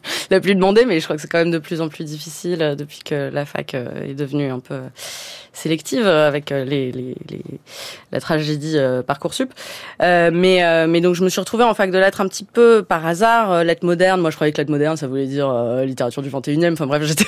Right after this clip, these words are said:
vraiment à l'ouest. Et en fait, euh, en fait, là, ça a été la, la révélation. Enfin, je, là, il y a vraiment eu un choc, euh, je pense, qui est passé pour le coup par, euh, des profs, et bon, notamment, euh,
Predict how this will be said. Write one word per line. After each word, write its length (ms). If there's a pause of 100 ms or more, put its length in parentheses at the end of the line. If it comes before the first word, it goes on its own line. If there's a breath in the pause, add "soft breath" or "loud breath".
vraiment 300
à 100
l'ouest. 300 (320 loud breath)
Et 120
en 120
fait, 280
euh, 460 (1400)
en 80
fait, 180
là, 80
ça 140
a 20
été 220
la, 340 (560)
la 180
révélation. 1040 (1160 soft breath)
Enfin, 160
je, 180
là, 220
il 80
y 20
a 60
vraiment 300
eu 60
un 200
choc, 320
euh, 420 (400 soft breath)
je 140
pense, 160
qui 80
est 20
passé 300 (220)
pour 140
le 80
coup 160
par, 300
euh, 60 (500)
des 160
profs, 400
et 240
bon, 160
notamment, 640
euh, 240